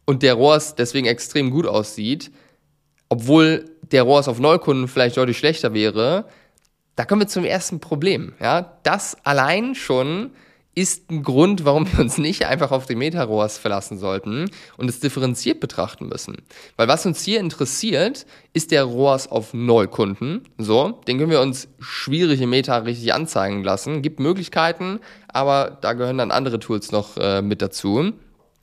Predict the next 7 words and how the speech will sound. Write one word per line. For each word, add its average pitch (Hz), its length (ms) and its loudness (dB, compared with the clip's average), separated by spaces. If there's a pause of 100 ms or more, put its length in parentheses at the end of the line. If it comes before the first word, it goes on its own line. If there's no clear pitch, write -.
Was 135 280 0
du 175 60 0
hier 147 120 2
machen 123 320 0
kannst, 180 560 -4
ganz 190 240 -2
einfach, 175 640 0